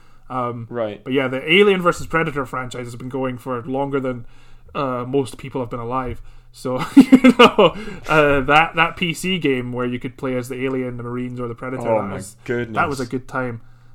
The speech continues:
Speaker 1: Um,
Speaker 2: Playing as the, playing as the Colonial Space Marine, I mean, that was scary. That was
Speaker 1: Yeah.
Speaker 2: scary stuff, man.
Speaker 1: You had to, like, evolve
Speaker 2: Um,
Speaker 1: as an alien as well, from, like, a face hugger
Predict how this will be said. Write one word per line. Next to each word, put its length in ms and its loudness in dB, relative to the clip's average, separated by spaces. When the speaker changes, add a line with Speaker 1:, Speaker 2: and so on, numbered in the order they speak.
Speaker 1:
Um, 380 -8
Speaker 2:
Playing 380 0
as 340 -4
the, 540 0
playing 320 -2
as 120 -4
the 60 -10
Colonial 400 -2
Space 380 -4
Marine, 300 -6
I 80 -4
mean, 160 -6
that 320 -14
was 260 -2
scary. 920 -2
That 140 -6
was 100 -4
Speaker 1:
Yeah. 180 -4
Speaker 2:
scary 380 2
stuff, 520 -2
man. 360 -10
Speaker 1:
You 120 -6
had 220 4
to, 60 0
like, 180 2
evolve 440 4
Speaker 2:
Um, 160 2
Speaker 1:
as 140 0
an 80 -6
alien 340 0
as 120 -6
well, 180 0
from, 160 -10
like, 120 -6
a 40 -10
face 300 -4
hugger 400 -2